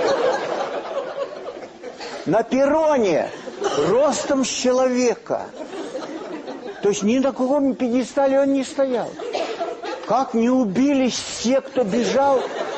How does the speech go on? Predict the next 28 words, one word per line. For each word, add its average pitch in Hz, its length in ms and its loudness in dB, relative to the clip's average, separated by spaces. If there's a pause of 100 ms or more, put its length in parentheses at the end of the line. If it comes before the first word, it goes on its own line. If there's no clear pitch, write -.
(380)
я, 214 280 2
это 233 360 2 (280)
невозможно 269 600 2
себе 269 180 0
представить. 262 640 -2 (1200)
Я 247 160 2
не 277 100 2
знаю, 240 220 2
стоит 226 320 0
ли 240 80 2
он 247 100 0
сейчас, 233 300 -2
я 208 200 2
не, 233 160 -2
не, 226 160 -4
не. 233 180 -2 (1300)
В - 60 -4
общем, 285 220 0
конечно, 285 340 2
это 233 180 -2 (120)
целое 262 360 2 (280)
плацкартное 208 640 0
поколение 180 600 0
в 143 60 -14
плацкартных 139 680 -2 (360)
вагонах. 185 420 0 (1000)
Что 311 240 0
говорить? 175 380 2